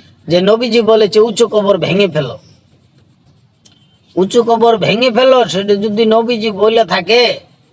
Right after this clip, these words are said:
আমার বেয়াদবি নেন না, নবীজির কবরটাও কিন্তু বিশাল উঁচু, যে মাজারটা নবীজির রওজাটা, এটাও কিন্তু বিশাল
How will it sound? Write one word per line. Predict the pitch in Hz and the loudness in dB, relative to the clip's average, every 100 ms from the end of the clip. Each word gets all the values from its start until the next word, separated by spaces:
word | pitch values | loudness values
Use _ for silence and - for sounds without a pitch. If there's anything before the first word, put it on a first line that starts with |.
| _ _ _ _ _ _ _ _ | _ _ _ _ _ _ _ _
আমার | - 180 185 | -4 -2 0
বেয়াদবি | 196 208 214 214 214 | 0 2 0 0 0
নেন | 208 190 | 2 2
না, | 196 190 151 - _ _ _ _ _ _ - | 2 0 -2 -10 _ _ _ _ _ _ -2
নবীজির | 170 214 220 220 | 0 0 0 -2
কবরটাও | 196 185 170 - 180 | 0 -2 -2 -2 -2
কিন্তু | 175 190 190 | -2 -4 -4
বিশাল | 208 151 - 139 131 | -4 -4 -2 -2 -2
উঁচু, | 120 - 95 - _ _ _ _ _ _ _ _ _ _ _ _ _ _ _ _ _ _ _ - _ - | -8 -12 -12 -14 _ _ _ _ _ _ _ _ _ _ _ _ _ _ _ _ _ _ _ -20 _ -6
যে | 135 | -4
মাজারটা | 135 139 151 156 - 165 | -2 -2 -2 -4 -2 0
নবীজির | 156 151 151 143 | 0 -2 -2 -2
রওজাটা, | 135 147 147 139 - | 0 0 0 -2 -2
এটাও | 123 - 175 | -2 -2 -2
কিন্তু | - 202 - | -4 -8 -8
বিশাল | 127 123 117 117 | -10 -8 -6 -6